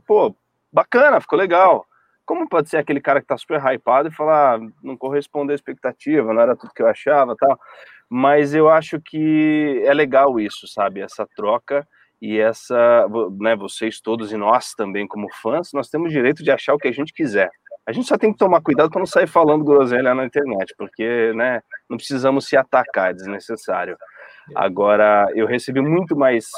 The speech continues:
críticas positivas do que negativas, sem dúvida. E a pergunta pra você era essa, Luqueta. Depois da live de quarta-feira,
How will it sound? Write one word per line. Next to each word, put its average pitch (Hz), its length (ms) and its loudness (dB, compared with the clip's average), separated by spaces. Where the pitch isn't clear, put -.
críticas 117 400 -6
positivas 120 560 -6
do 117 60 -8
que 123 100 -6
negativas, 120 640 -4
sem 160 160 -2
dúvida. 90 420 -6
E 101 80 -2
a 104 60 0
pergunta 123 360 0
pra 131 120 0
você 131 240 0
era 151 180 6
essa, 110 320 2
Luqueta. 98 480 -6
Depois 160 340 2
da 151 120 4
live 123 320 4
de 113 80 -8
quarta-feira, 110 760 -2